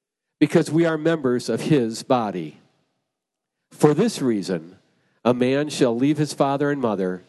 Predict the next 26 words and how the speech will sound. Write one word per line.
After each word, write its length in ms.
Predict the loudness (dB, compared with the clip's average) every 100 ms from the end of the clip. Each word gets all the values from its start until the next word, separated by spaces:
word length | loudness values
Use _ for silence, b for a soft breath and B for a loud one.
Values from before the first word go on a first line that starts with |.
| b b b
and 140 | -2
shall 180 | 2 2
be 140 | 2
joined 380 | 0 2 2 0
to 100 | 0
his 160 | 0 2
wife, 480 | 0 0 -4 -10 -18 _ _ _ _ _ -4
and 120 | 0
the 80 | 0
two 420 | 2 2 2 -4
shall 220 | -2 -2
become 380 | 0 -2 -2 0
one 220 | -2 -2
flesh. 540 | -2 -2 -2 -6 -12 -14 _ _ _ _ _ _ _ _ 0
This 200 | 0 2
mystery 360 | 0 2 2 2
is 120 | 0
great, 520 | 0 0 0 -6 -20 _ _ _ _ _ _ 0
but 100 | 2
I 80 | 2
am 100 | 0
speaking 460 | 2 2 2 -2
with 200 | -2 0
reference 380 | 0 0 -4 -6
to 100 | -6
Christ 560 | -2 2 2 0 -6